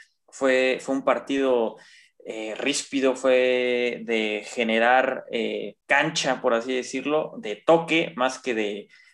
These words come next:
definición, de remate. No hubo muchas oportunidades de, de peligro como para generar un espectáculo que, pues, bueno, al final de todos yo creo que,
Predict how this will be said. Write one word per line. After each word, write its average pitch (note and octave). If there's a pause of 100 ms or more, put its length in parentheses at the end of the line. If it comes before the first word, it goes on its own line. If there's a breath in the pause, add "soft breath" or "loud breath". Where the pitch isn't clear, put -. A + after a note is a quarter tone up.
(120)
definición, A#2
de A#2+
remate. B2+ (300 loud breath)
No B2
hubo A#2+
muchas C3+
oportunidades A#2+
de, G#2
de A2+
peligro C3+
como A2
para G#2 (300 soft breath)
generar A#2
un B2+
espectáculo D3+
que, F#2+
pues, -
bueno, A#2
al A2
final A#2
de A#2
todos A2+
yo A2
creo -
que, G2+